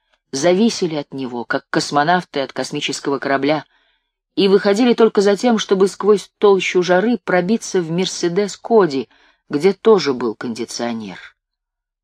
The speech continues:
У Рут, которая ежедневно выходила по хозяйственным делам, на лице была написана отчаянная решимость выжить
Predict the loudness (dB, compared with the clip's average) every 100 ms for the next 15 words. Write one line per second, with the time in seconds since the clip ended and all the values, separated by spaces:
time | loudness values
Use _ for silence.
0 | _ _ _ _ -4 -2 2 0 0 -14
1 | -20 -20 _ _ _ -8 -4 -2 2 2
2 | 0 0 0 2 2 0 -4 -2 -4 0
3 | 0 0 -4 -6 -4 -4 -6 -8 -8 -4
4 | 0 0 0 -4 _ _ _ _ _ -4
5 | -2 -2 -2 -2 2 4 4 0 -2 -6
6 | -6 -2 -4 -4 -2 0 0 0 0 -2
7 | -2 -2 -2 -4 -8 -8 -2 0 0 -4
8 | -10